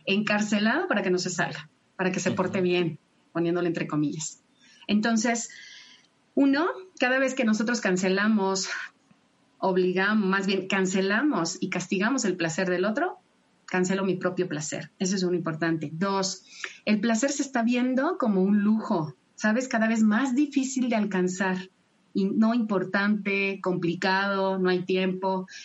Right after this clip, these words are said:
Speaker 1: Y cada vez que creemos eso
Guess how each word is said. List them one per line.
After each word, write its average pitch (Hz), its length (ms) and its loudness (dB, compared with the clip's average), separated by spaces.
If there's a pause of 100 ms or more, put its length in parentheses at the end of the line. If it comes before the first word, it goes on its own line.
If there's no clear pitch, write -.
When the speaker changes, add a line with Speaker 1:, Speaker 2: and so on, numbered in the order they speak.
(120)
Speaker 1:
Y 220 100 0
cada 269 260 0
vez 285 240 0
que 185 280 -4 (220)
creemos 214 600 2
eso 214 560 0